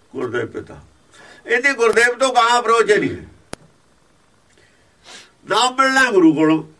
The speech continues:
ਉਹ ਮਿਲਣਾ ਸਤਿਗੁਰ ਨੂੰ, ਗੁਰਦੇਵ ਨੂੰ, ਇਹਨੂੰ ਤਾਂ ਮਿਲਣਾ ਨਹੀਂ। ਇਸ ਕਰਕੇ ਬਾਬਾ ਵੀ ਲਫ਼ਜ਼ ਆਇਆ ਹੋਇਆ ਹੈ।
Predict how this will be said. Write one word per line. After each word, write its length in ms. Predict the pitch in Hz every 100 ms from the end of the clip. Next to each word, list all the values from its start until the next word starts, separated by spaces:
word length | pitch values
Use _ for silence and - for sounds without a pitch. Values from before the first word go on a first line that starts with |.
| _ _ _ _ _ _ _ _ _ _ _ _ _ _ _
ਉਹ 180 | 285 262
ਮਿਲਣਾ 300 | 269 262 240
ਸਤਿਗੁਰ 360 | 185 160 185
ਨੂੰ, 120 | 190
ਗੁਰਦੇਵ 380 | 175 170 160 170
ਨੂੰ, 220 | 156 156 156 _ - - _
ਇਹਨੂੰ 180 | - -
ਤਾਂ 100 | 214
ਮਿਲਣਾ 280 | 214 233 233
ਨਹੀਂ। 160 | 226 - _ _ _ _ _ _ _ _ _ _ _ _ _ _ _ _ - -
ਇਸ 180 | 214 208
ਕਰਕੇ 680 | 185 208 185 214 220 220
ਬਾਬਾ 380 | 190 156 147 175
ਵੀ 180 | 196 214
ਲਫ਼ਜ਼ 260 | 196 160 151
ਆਇਆ 220 | 143 139
ਹੋਇਆ 260 | 117 107
ਹੈ। 200 | 113 -